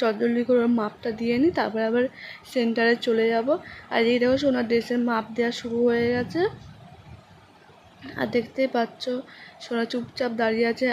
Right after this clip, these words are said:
আর ও খুবই শান্ত, জানো, আমার মেয়েটা খুবই লক্ষ্মী, ওকে চুপ, যেরকম বলবে ও সেরকমই শুনবে, ও কোনো নড়াচড়া করে না, আর খুবই শান্তশিষ্ট আমার মেয়েটা।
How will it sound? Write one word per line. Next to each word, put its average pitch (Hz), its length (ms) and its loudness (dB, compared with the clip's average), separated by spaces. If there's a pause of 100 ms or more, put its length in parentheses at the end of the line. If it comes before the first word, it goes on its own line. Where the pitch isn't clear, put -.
(100)
আর 233 140 -2
ও - 20 0 (120)
খুবই 285 260 0
শান্ত, 226 400 -8 (100)
জানো, 294 180 2
আমার 247 180 -2
মেয়েটা 233 320 -2
খুবই 277 180 0 (100)
লক্ষ্মী, 226 340 -2
ওকে 247 180 -2 (140)
চুপ, 240 160 -12 (280)
যেরকম 240 400 4
বলবে 254 220 2
ও 254 60 2
সেরকমই 226 480 -6
শুনবে, 226 440 -4 (540)
ও 220 40 -4 (160)
কোনো 247 200 0
নড়াচড়া 226 480 -2
করে 226 300 -8
না, 233 220 -6
আর 220 80 -8 (120)
খুবই 269 260 -2 (200)
শান্তশিষ্ট 226 800 -6
আমার 220 320 -6
মেয়েটা। 214 280 -2